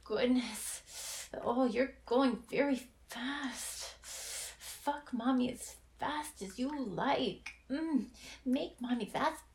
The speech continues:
bounce while you fuck into her. Oh, God. You're making Mommy so excited. I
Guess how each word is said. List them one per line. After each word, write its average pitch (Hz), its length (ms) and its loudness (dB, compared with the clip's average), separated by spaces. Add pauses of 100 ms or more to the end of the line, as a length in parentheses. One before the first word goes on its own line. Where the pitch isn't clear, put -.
bounce 466 440 4
while 220 140 4
you 196 120 0 (180)
fuck 208 240 0
into 196 200 -2
her. 202 520 -6 (920)
Oh, 320 220 0 (320)
God. 226 880 8 (420)
You're 285 80 -4
making 262 320 4
Mommy 254 300 10
so - 340 0
excited. 247 1000 6
I - 1160 -4